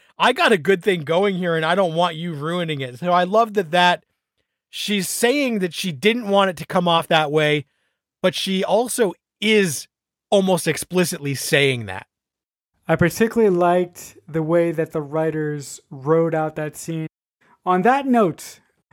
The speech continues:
Speaker 2: uh, we are all out of time for this week's edition of Radio eight one five. Uh, listen, if you guys like the show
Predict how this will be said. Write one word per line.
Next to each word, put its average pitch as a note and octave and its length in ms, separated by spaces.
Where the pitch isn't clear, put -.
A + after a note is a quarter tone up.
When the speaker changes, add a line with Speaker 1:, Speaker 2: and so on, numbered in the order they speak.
Speaker 2:
uh, F3+ 180
we A3+ 220
are B3+ 300
all A#3 400
out C#4+ 100
of C4+ 80
time C#4 420
for F#3+ 160
this G3 240
week's - 440
edition F#3+ 760
of E3 200
Radio A3 260
eight A3+ 160
one A#3 220
five. G3 600
Uh, A3 140
listen, C4 480
if F#3+ 240
you B3 100
guys C4+ 320
like A3+ 280
the B3 80
show A3 420